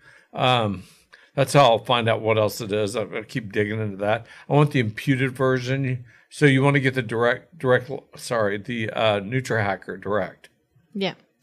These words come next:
Speaker 2: It's called NutriHacker Complete. You
Speaker 1: Complete.
Speaker 2: connect your twenty-three and me
Speaker 1: Sorry.
Speaker 2: raw data to that. There's a great video we made about that, how to do it.
Speaker 1: You
Speaker 2: They're
Speaker 1: did?
Speaker 2: gonna, yeah, a little while ago.
Speaker 1: Oh.
Speaker 2: Um, they're gonna send you, you're gonna choose the complete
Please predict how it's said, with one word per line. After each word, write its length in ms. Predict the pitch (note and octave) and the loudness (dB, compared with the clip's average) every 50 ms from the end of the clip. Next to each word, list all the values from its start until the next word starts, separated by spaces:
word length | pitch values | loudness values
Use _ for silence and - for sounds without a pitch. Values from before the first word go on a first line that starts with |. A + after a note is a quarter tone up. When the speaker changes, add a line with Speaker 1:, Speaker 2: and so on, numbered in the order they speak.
| - - - - - - | -20 -20 -20 -20 -2 0
Speaker 2:
It's 140 | A#3 A#3 - | 0 2 6
called 220 | - C#4 C#4 B3+ | 6 6 6 6
NutriHacker 580 | A#3 A#3 B3+ B3+ - C4+ B3+ B3+ A#3+ B3 A#3 - | 6 4 4 6 6 4 4 6 4 2 2 4
Complete. 400 | - G#3+ G3+ - G#3+ F#3+ D3+ - | 4 2 4 4 4 2 4 4
You 80 | G3 F3 | 4 4
Speaker 1:
Complete. 240 | D3+ - D3 - | 4 6 6 6
Speaker 2:
connect 400 | A3 A3+ B3 B3+ B3+ - - - - | 8 8 8 8 6 4 -2 -6 -4
your 200 | - A3 B3+ B3 | 2 4 4 4
twenty-three 480 | A3 - - A#3+ A#3+ A3+ A3+ - A3+ A3 | 4 4 4 6 6 6 6 6 4 6
and 80 | A3 A3 | 6 8
me 80 | G#3+ | 8
Speaker 1:
Sorry. 100 | G#3 G3+ G3 | 8 8 8
Speaker 2:
raw 140 | G3 G3 G3+ | 8 8 8
data 280 | G3+ A3 A3+ A3+ A3 A#3 | 8 6 8 8 6 6
to 180 | - - A#3+ A3 | 4 4 6 6
that. 180 | A#3+ A#3 - - - - - - | 6 6 6 2 -6 -18 0 4
There's 160 | - C4+ C4+ | 6 6 8
a 20 | |
great 180 | B3+ D4+ D#4+ D4 | 8 8 8 8
video 260 | C4+ D#4 C#4+ D4+ D4 | 8 8 8 10 10
we 120 | C#4 D4 C#4+ | 10 8 10
made 220 | C4+ C#4 C4 C4 | 10 10 10 10
about 260 | B3+ A#3 B3 A#3+ A#3+ - | 10 8 8 8 8 8
that, 140 | B3 - A3 | 6 6 6
how 100 | A#3 A3+ | 6 6
to 80 | A#3 | 6
do 180 | A3 A3 A3+ A3+ | 6 8 8 8
it. 180 | B3+ B3+ - - - - - - - | 8 8 6 -2 -12 -18 -18 -8 0
Speaker 1:
You 100 | D#3 D3 | 4 6
Speaker 2:
They're 100 | A#3 B3+ | 6 8
Speaker 1:
did? 160 | A#3 B3+ C4 C4 | 8 8 8 8
Speaker 2:
gonna, 260 | B3+ B3+ B3 B3 A#3 G#3+ | 8 8 8 6 6 6
yeah, 200 | - A3+ C4+ C#4 - - - - - _ _ _ _ _ _ - - | 6 6 6 6 4 0 -10 -20 -20 _ _ _ _ _ _ -10 0
a 40 | - | 4
little 200 | G#3 A3 B3 B3+ | 6 6 8 8
while 220 | B3+ A3 G3+ G3+ | 8 8 10 8
ago. 260 | G3+ G3 - G#3+ G#3 G#3 - - - - - - - | 8 6 6 4 4 4 0 -8 -14 -12 -10 -8 -6
Speaker 1:
Oh. 100 | B2+ A2+ | -2 4
Speaker 2:
Um, 340 | - G#3+ A#3 A3 G#3 F#3+ F#3 G3 | 6 8 8 8 8 6 4 6
they're 140 | - A#3+ B3 | 8 8 8
gonna 200 | B3+ D4 D4 D4+ | 10 8 6 6
send 280 | C#4 - D4 C#4 C#4 B3 | 6 6 6 6 8 8
you, 140 | B3+ B3+ B3 | 8 8 8
you're 180 | A#3 A3 A3 | 8 6 6
gonna 260 | A3 A#3+ A#3 A#3 A3 G3+ | 6 6 6 6 4 2
choose 380 | - - - A#3+ A#3+ A#3 A3 G3+ | 0 2 4 6 6 6 6 6
the 140 | G#3 A3+ | 4 2
complete 920 | G#3 - - G#3+ G#3 G3 - - G3 G#3+ A3 A#3 A3 - - - - - | 2 4 4 4 4 2 2 4 4 4 4 4 0 -2 -6 -10 -10 -10